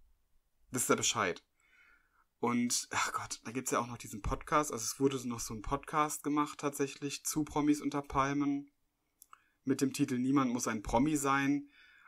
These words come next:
Und da ist Ronald Schill ja auch von Anfang an nur gehatet worden als Rassist und, äh, den holen wir nicht in die Sendung.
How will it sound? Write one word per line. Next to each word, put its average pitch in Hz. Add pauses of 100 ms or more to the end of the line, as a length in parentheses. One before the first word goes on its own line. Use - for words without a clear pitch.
Und 123
da 120
ist -
Ronald 123
Schill 127
ja 120
auch 107
von 110
Anfang 110
an 104
nur 139
gehatet 127
worden 117
als 120
Rassist 135
und, 123
äh, 147
den 143
holen 151
wir 151
nicht 147
in 135
die 139
Sendung. 135